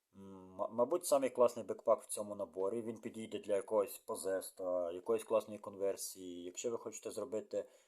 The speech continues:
Master of Possession, дуже круто. Е, в чемпіона в нас на вибір є от дві тряпочки. Одна ось така, і ще одна йде з ножем.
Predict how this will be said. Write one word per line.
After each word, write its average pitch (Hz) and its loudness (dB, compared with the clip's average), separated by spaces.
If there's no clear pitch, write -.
Master 110 2
of 104 4
Possession, 92 -2
дуже 90 -8
круто. 87 -10
Е, - -10
в - -8
чемпіона 147 6
в 147 2
нас 143 4
на 131 0
вибір 113 2
є 113 0
от 98 -4
дві 107 -8
тряпочки. 110 2
Одна 107 0
ось 104 0
така, 165 -2
і 110 -8
ще - 2
одна 113 4
йде 107 -2
з - -6
ножем. 101 -6